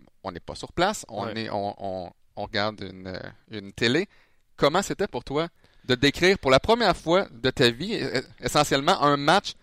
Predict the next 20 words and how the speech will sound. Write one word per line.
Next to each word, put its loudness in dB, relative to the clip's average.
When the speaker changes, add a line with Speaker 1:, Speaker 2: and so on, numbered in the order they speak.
Speaker 1:
en 6
direct 2
et 2
non 2
à 8
la 6
télé, 0
entre -8
guillemets ? -4
Speaker 2:
Ah 2
non, -4
c'était -4
génial. 0
Euh, -6
évidemment, -8
il -4
y -2
a -6
beaucoup -10
d'éléments -4